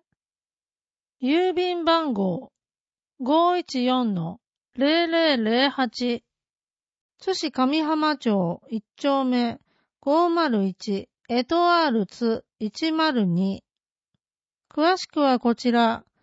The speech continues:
キューアールコードがあります。十三、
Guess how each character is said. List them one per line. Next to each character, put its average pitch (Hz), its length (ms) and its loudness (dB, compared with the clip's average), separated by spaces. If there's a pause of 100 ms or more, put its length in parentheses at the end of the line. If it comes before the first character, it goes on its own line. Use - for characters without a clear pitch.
(200)
キ - 160 -6
ュ 349 100 4
ー 370 140 6
ア 370 40 6
ー - 20 4
ル 349 140 0
コ 349 240 4
ー 285 40 2
ド 226 140 2
が 185 180 0
あ 190 60 2
り 233 140 0
ま 226 180 2
す。 - 260 -16 (1400)
十 349 300 4
三、 311 460 -2